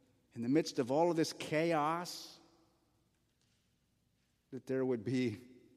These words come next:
something as magical as the angels appearing to the shepherds and saying to all of us who are troubled in this day and age, "There is one who has come to bring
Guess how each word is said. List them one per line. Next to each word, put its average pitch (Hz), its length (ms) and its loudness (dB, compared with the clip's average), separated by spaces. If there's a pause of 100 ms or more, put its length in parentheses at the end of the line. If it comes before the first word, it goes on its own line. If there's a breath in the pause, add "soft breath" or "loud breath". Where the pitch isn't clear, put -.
(560)
something 123 500 -4
as 98 140 -4
magical 113 680 -2
as 101 180 0
the 101 200 -4
angels 110 560 -2
appearing 110 480 -2
to 113 100 -6
the 101 140 -2
shepherds 107 500 -2
and 98 180 -2
saying 107 400 -2
to 98 160 -2
all 110 220 4
of 101 100 0
us 107 240 2
who 107 120 -2
are 104 80 0
troubled 107 420 -2
in 98 100 0
this 110 200 -4
day 104 240 -2
and 104 120 -2
age, 107 360 -2 (320 loud breath)
"There 113 160 0
is 98 120 -2
one 113 640 0 (1400)
who 107 100 -2
has 104 240 -2
come 104 420 -4
to 101 120 -6
bring 92 480 -4